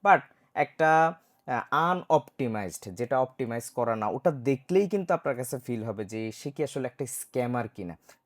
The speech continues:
So আমরা দুই একটা হচ্ছে যে যদি প্রোফাইলও দেখি, যেমন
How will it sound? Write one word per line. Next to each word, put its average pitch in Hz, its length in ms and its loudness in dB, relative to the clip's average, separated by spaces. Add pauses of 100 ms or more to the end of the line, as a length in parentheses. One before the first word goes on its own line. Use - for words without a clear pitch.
So - 40 0
আমরা 170 180 2
দুই 180 200 0
একটা 180 260 0
হচ্ছে 185 280 -2
যে 180 140 -4
যদি 180 220 -2
প্রোফাইলও 131 520 -2
দেখি, 101 600 -6 (760)
যেমন 123 560 2